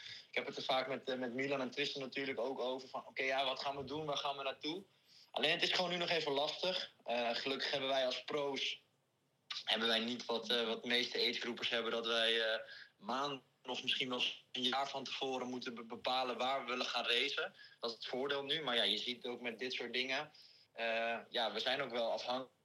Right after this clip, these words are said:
van wat, eh, kalenders doen van organisaties. Eh, dus het is nog heel eventjes wachten, maar, ehm,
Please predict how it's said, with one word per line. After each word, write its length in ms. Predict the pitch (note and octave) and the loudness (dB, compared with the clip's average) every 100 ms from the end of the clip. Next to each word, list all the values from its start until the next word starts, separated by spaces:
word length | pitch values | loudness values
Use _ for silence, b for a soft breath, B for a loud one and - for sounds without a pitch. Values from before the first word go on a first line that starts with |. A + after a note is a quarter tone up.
| _ | _
van 100 | A#2 | -4
wat, 280 | A#2 A#2 - | -4 -2 -2
eh, 200 | A2+ A2 | -2 0
kalenders 500 | B2 A#2+ A#2+ A#2+ A2+ | 0 0 0 -2 -4
doen 240 | A#2 A#2+ | -6 -10
van 140 | - A#2 | -10 -4
organisaties. 960 | A#2 A#2 A#2 A2 A2 G#2+ - B2 - - _ _ _ _ | -4 -4 -8 -4 -2 -2 -4 -8 -10 -16 _ _ _ _
Eh, 340 | A2+ A2+ A2+ | 0 2 0
dus 180 | A2 B2+ | 0 -2
het 120 | C3+ | 0
is 100 | F3 | 0
nog 140 | F3 D#3 | 0 0
heel 160 | D#3 | 0
eventjes 320 | C#3+ - B2+ A#2+ | 0 -2 -2 0
wachten, 440 | A#2+ - - A#2+ | 0 -2 -4 -2
maar, 200 | A2 G#2+ | -2 0
ehm, 320 | G#2+ A2 A2 | 0 0 -2